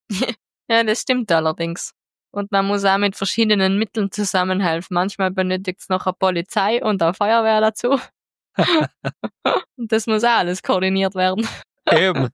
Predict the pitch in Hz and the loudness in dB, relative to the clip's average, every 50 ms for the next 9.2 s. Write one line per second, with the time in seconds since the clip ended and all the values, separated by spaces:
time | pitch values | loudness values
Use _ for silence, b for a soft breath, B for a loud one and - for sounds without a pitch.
0 | _ _ _ - 151 160 214 208 160 147 143 156 147 160 139 - - 156 160 165 | _ _ _ 2 2 2 4 2 2 2 2 2 2 0 0 0 0 0 0 0
1 | - - - 202 190 180 175 175 - - 175 175 175 - - 160 139 95 - 151 | -2 -2 -2 0 2 2 2 2 2 0 0 0 0 0 0 0 0 2 0 0
2 | 147 - - - 170 170 170 165 - - 143 135 131 156 190 - - - 202 180 | 0 -2 -2 0 2 2 2 2 2 2 2 2 2 0 -2 -2 -4 -4 -4 -4
3 | 185 - - - - - 165 170 175 180 180 165 135 143 151 147 143 143 131 - | -4 -6 -6 -6 -2 0 0 0 2 0 0 0 0 0 0 0 0 -2 -2 0
4 | 165 160 160 160 156 151 143 139 143 135 - - 170 165 165 170 165 - - 143 | 0 0 2 2 0 0 0 0 -2 -4 -2 -2 0 2 2 2 0 0 -2 -4
5 | - - 170 170 165 170 151 - - 139 123 - 143 139 147 160 - - 147 - | -2 -2 -2 -2 0 -2 -4 -2 -4 -6 -2 0 0 0 0 -2 -2 -2 -4 -2
6 | - - 143 151 175 170 - - 151 156 156 156 156 160 156 160 156 151 151 - | 0 -2 -2 -2 -2 -4 -2 0 0 2 2 2 0 0 -2 -4 -4 -4 -4 -4
7 | - - 147 131 135 139 135 131 131 127 - - 165 165 160 151 156 151 156 139 | -4 -4 -2 0 0 2 2 0 -2 -2 -4 -4 -2 -2 0 0 0 0 -2 -2
8 | - 147 - - 131 156 143 - - 135 135 139 151 143 - 120 131 131 117 123 | -6 -8 -8 -6 -6 -6 -6 -4 -2 0 0 0 0 -2 0 0 0 2 2 2
9 | 117 120 127 - | 2 2 0 0